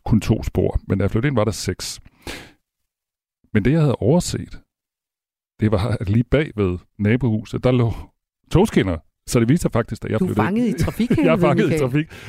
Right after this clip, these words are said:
Speaker 1: Og der var meget mere larm fra de der togskinner, end der var fra, øh, øh, vejen foran mig.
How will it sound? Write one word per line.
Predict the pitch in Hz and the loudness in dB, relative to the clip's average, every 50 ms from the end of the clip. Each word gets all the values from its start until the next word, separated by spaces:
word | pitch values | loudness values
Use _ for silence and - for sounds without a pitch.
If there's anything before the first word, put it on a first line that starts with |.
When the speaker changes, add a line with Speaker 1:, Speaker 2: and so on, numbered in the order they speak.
| 101 98 - - | -12 -12 -6 -2
Speaker 1:
Og | 123 113 | -2 0
der | 123 | 0
var | 120 104 | 0 0
meget | 85 110 156 | 2 0 2
mere | 190 156 117 | 2 0 0
larm | 98 98 104 92 | 0 -2 -2 -2
fra | 110 | -2
de | 95 101 | -2 0
der | 101 107 98 85 | 0 2 0 2
togskinner, | - - 98 110 - - 104 98 95 98 101 - | 2 2 2 2 2 0 0 0 2 0 0 0
end | 101 95 87 82 | -2 -2 0 0
der | 87 | 0
var | 85 85 87 85 | 0 0 0 0
fra, | - - 90 87 82 82 82 | 0 0 0 2 2 2 2
øh, | 80 80 80 78 78 80 | 2 0 0 -2 -4 -2
øh, | 82 87 85 85 78 | 0 0 2 2 2
vejen | 82 92 - - 90 | 2 2 2 0 -2
foran | 82 - 87 85 85 85 87 87 | 0 2 2 2 2 0 -2 -4
mig. | 85 | -6